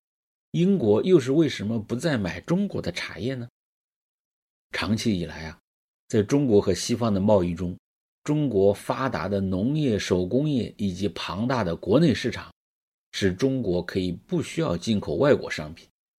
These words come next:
这就导致欧洲的商家们不能用本国商品，而只能用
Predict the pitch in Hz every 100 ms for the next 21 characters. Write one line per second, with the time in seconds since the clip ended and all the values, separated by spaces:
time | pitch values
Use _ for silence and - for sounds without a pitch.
0 | _ _ _ _ - 180 185 - 95 104
1 | 139 - 151 160 156 147 98 - 113 110
2 | 101 95 92 82 - 151 101 110 95 87
3 | 78 76 82 117 - 104 95 - - _
4 | _ _ 95 98 - 85 82 90 82